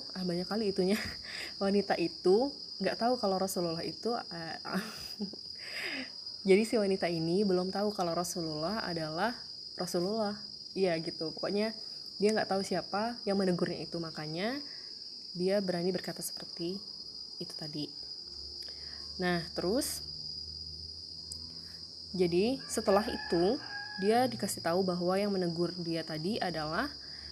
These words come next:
Rasulullah sallallahu alaihi wasallam. Terus wanita itu pergi ke rumahnya Rasulullah sallallahu alaihi wasallam. Dia bilang,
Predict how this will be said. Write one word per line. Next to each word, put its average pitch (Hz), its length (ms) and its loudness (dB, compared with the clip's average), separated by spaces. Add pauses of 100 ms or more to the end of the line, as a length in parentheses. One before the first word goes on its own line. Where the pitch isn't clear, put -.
(220)
Rasulullah 165 480 0
sallallahu 170 560 -2
alaihi 175 100 -6
wasallam. 165 320 -2 (840)
Terus 185 320 2
wanita 180 300 0
itu 165 180 -4
pergi 185 320 0
ke 208 160 -4
rumahnya 170 560 -2 (320)
Rasulullah 165 480 0
sallallahu 160 460 -4
alaihi - 100 -8
wasallam. 208 240 0 (1400)
Dia 190 160 8
bilang, 214 480 2